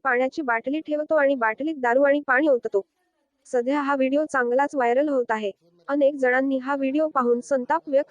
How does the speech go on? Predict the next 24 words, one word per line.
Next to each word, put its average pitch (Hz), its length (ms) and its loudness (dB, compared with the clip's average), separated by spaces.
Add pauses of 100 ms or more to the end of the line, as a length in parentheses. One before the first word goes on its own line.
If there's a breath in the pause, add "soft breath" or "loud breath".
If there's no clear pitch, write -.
केला 254 180 4
आहे. 214 200 0 (560)
सुधीर 294 360 0
मिश्रा 269 360 -2
या 269 160 0
X 330 220 -6
अकाउंटवरून 269 680 0
हा 269 120 -6
व्हिडिओ 269 340 0
शेअर 254 240 0
करण्यात 233 380 2
आला 214 200 2
असून 285 300 -4
या 294 100 2
व्हिडिओच्या 302 420 0
कॅप्शनमध्ये 247 680 0
लिहिले, 247 380 0 (340)
"शिक्षकाला 269 600 -2
कामावरून 269 540 0
काढेपर्यंत 226 680 2
ही 285 120 -4
पोस्ट 302 300 0
रिपोस्ट 262 340 0
करा." 220 200 0